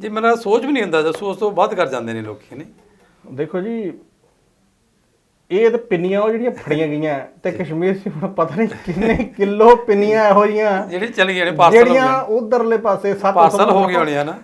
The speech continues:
Speaker 2: ਸੱਤ ਸਮੁੰਦਰੋਂ ਪਾਰ ਇਹੋ ਜਿਹੀਆਂ ਕਿੰਨੀਆਂ ਪਿੰਨੀਆਂ ਜਿਹੜੀਆਂ ਨੇ, ਉੱਥੇ ਜਾ ਕੇ ਲੋਕਾਂ ਨੇ ਛਕ ਲਿਆ ਹੋਣੀਆਂ।
Speaker 1: ਛਕ ਲਿਆ ਹੋਣਗੀਆਂ, ਇਹ ਤਾਂ
Speaker 2: ਇਹ
Speaker 1: ਗੱਲ
Speaker 2: ਤੇ
Speaker 1: ਹੈ।
Speaker 2: ਪਿੰਨੀਆਂ ਜਿਹੜੀਆਂ ਫੜੀਆਂ ਗਈਆਂ,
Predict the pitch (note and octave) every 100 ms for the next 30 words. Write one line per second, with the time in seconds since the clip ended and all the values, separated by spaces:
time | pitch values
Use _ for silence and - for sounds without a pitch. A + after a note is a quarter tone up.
0 | _ - A#3+ - G3 G3+ G3 F#3 G3 F#3+
1 | D#3+ E3+ F#3 F#3 F#3 F#3 G3 - A3 A3
2 | G#3 G3 G3+ F#3 F#3 F#3 F3 F3+ F3 E3
3 | E3 A3+ A#3 - _ _ G3+ G#3 F#3 E3+
4 | E3+ F3 E3+ D3+ E3+ F3+ F3+ E3+ E3 F3
5 | E3 D#3+ B2 D3+ C3 B2 A#2+ A2 A2 G#2
6 | C3+ D3 G#3 A3+ G#3+ - F#3+ G#3+ G#3 G#3
7 | F3 - F3+ F#3+ F3+ F3+ F3+